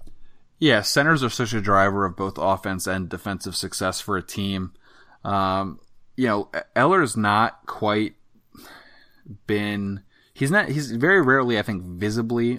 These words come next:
awful or bad, but his, you know, he just hasn't,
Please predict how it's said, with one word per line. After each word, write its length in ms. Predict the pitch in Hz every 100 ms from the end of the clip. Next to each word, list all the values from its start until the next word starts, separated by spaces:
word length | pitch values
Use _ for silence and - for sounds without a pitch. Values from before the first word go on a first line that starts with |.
| -
awful 520 | 104 110 120 131 - _ _ - _ -
or 120 | 95
bad, 480 | 95 95 101 120 143 - - -
but 140 | 110
his, 240 | 107 107 -
you 140 | 107 107
know, 100 | 98
he 100 | 107
just 260 | 110 -
hasn't, 420 | 120 113 113 104